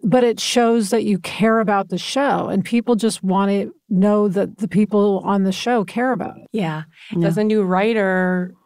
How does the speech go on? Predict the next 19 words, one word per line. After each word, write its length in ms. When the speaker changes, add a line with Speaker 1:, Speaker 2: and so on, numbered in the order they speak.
Speaker 2:
like, 160
you're 100
new 140
to 80
this 140
whole 180
world, 240
but 100
you're 140
working 300
with 120
people 300
that 100
have 80
been 160
doing 260
it 140
for 140
fifteen 1120